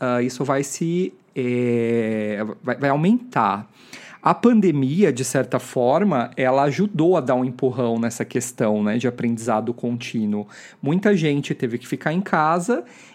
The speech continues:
e procurou formas aí de aprender alguma coisa nova, seja, ah, pra, pro lado profissional ou pro lado pessoal mesmo.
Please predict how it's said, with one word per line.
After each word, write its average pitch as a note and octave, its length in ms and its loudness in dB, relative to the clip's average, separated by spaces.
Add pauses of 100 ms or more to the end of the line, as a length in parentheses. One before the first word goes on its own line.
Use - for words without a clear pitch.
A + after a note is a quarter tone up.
e G3 40 2
procurou G#3 680 4
formas D#3+ 640 0
aí C#3+ 320 0
de F3+ 320 0
aprender G3+ 400 2
alguma F3+ 260 2
coisa F#3+ 320 4
nova, C3+ 480 4
seja, B2 460 0 (400)
ah, A2 340 0
pra, A2 260 -2
pro A#2+ 220 -2
lado A#2 240 2
profissional B2+ 1080 0
ou D#3 260 2
pro G3+ 240 -2
lado D3+ 420 2
pessoal G3 540 0
mesmo. G#2+ 560 -2